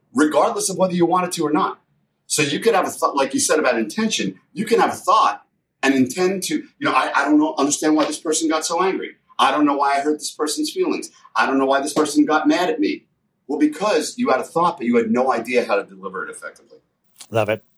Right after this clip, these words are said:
Speaker 2: So you mentioned a couple of times, you mentioned the word languages.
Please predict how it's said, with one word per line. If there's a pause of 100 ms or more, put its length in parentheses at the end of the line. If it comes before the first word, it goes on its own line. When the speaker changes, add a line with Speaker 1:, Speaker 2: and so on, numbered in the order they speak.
Speaker 2:
So
you
mentioned
a
couple
of
times,
you
mentioned
the
word (180)
languages.